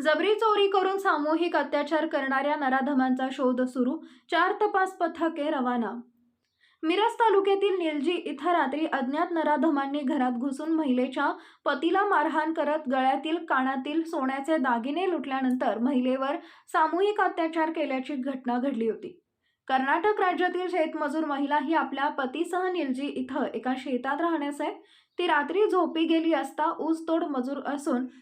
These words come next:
खायला काही नाही म्हणून तिनं चार ते नमा-, नराधमांनी घरात बळजबरीनं प्रवेश केला.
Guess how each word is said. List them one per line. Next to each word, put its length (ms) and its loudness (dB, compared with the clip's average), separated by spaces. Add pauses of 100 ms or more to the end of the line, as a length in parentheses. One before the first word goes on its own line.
(140)
खायला 380 4
काही 240 0
नाही 200 2
म्हणून 280 0
तिनं 280 0
चार 260 0
ते 460 -4
नमा-, 300 -2
नराधमांनी 760 2
घरात 340 2 (360)
बळजबरीनं 640 0
प्रवेश 400 0
केला. 300 -2